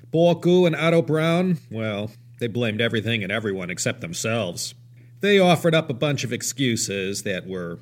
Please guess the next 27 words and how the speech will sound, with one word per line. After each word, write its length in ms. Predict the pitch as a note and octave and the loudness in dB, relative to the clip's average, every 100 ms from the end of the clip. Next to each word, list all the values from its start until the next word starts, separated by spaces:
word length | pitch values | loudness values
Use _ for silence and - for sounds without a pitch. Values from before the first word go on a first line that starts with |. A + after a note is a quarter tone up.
| F#2 | -8
all 180 | A2+ E2 | -8 -8
valid 680 | F2+ G2 A#2+ E2 E2+ F2+ | -4 -2 -2 -4 -8 -10
to 140 | - D#2 | -14 -12
one 220 | F2+ F#2+ | -10 -10
degree 320 | D#2 E2+ E2 | -10 -10 -10
or 120 | E2 | -10
another. 480 | D#2+ E2+ E2+ F#2 G#2 - - | -12 -12 -10 -10 -10 -14 -20
The 80 | - | -10
K 220 | G#2+ F2 | -4 -4
M 80 | F2 | -4
T 160 | - E2+ | -8 -6
armies 440 | F2+ G2+ G2 F#2+ | -6 -8 -8 -10
were 60 | F2 | -8
too 200 | - A2 | -6 -6
strong 600 | - A2 G2+ G#2+ G#2+ G2+ | -4 -6 -4 -4 -6 -6
and 100 | F#2+ | -6
well-equipped. 760 | G#2+ G#2+ - C3 A2+ A2+ - | -4 -6 -2 0 2 0 -6
The 60 | - | -14
communist 460 | - F#2+ G2 F#2 - | -10 -8 -8 -8 -8
communications 760 | G2+ D#2 - G#2+ - A2+ A2+ | -8 -8 -2 0 0 -4 -4
network 580 | A#2 A2 A2+ A2 G#2+ A2 | -4 -4 -4 -6 -6 -6
was 320 | G2 F2+ - - - | -8 -8 -12 -18 -12
too 240 | - B2+ B2 | -2 0 2
degraded. 920 | G#2+ - B2 C3+ C3+ C3+ C3 B2 - - - - | -2 -2 4 6 6 4 2 -2 -8 -20 -20 -4
They 120 | C3 | 0
had 120 | D#3 D2 | 0 -2
a 160 | - | -12